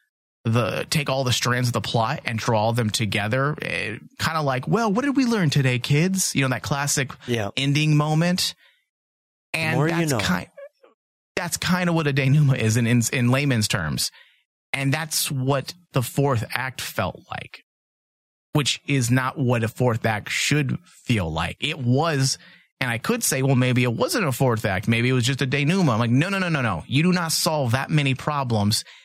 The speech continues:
Speaker 1: in a denouement." That was a fourth act.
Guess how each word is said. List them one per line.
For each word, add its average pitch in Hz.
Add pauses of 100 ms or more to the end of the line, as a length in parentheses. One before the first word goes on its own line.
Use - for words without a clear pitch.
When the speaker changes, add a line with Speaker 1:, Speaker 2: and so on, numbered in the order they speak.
(300)
Speaker 1:
in 156
a 143
denouement." 120
That 143
was 151
a 127
fourth 131
act. -